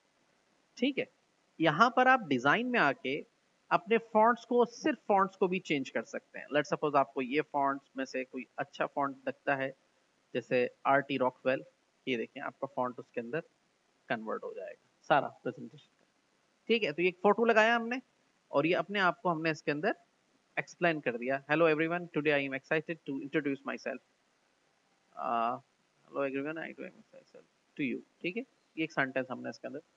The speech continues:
put up कर दिया। Okay, next पे चलते हैं। चैट जीपीटी ने हमें क्या कहा है इसके अंदर, इसका भी देखें, idea ले लें।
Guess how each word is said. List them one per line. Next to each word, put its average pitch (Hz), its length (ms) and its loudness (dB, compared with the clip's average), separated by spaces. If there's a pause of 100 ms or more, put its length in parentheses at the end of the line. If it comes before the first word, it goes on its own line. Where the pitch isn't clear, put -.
(280)
put - 140 -8
up 131 120 -6
कर - 80 -8
दिया। - 1040 -12
Okay, 160 160 0
next 151 280 0
पे 202 60 -2
चलते 185 280 -4
हैं। 233 100 -12 (480)
चैट 185 140 4
जीपीटी 180 320 -2
ने 190 80 0
हमें 190 180 -2
क्या 185 160 2
कहा 185 160 0
है 185 60 2
इसके 180 180 -4
अंदर, 180 160 -2
इसका 170 200 -2
भी 175 80 0
देखें, 175 200 -2
idea 165 260 2
ले 170 80 0
लें। 180 140 -4